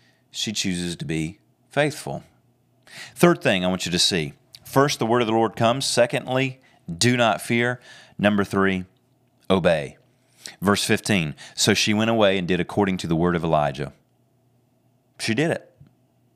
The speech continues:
She obeyed the word of the Lord that came through the prophet Elijah. She obeyed.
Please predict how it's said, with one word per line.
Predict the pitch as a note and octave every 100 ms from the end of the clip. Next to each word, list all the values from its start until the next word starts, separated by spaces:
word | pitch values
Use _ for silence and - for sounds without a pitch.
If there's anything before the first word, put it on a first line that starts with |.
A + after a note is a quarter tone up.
| _ -
She | - C3
obeyed | A#2 G2 A#2 G2+ F2+ F#2 _ _ _ _ _
the | G2+
word | G2+ G2
of | E2+
the | E2+
Lord | G2+ G2 D#2
that | F2 -
came | C3 A#2+ B2
through | A2+ A#2 F#2+
the | E2+
prophet | - F#2+ F2 -
Elijah. | E2+ F2 F2 D#2+ D2 C#2 _ _ _ _ _ _ _ _ _
She | - - F3+
obeyed. | F3+ D3 D3+ D#2+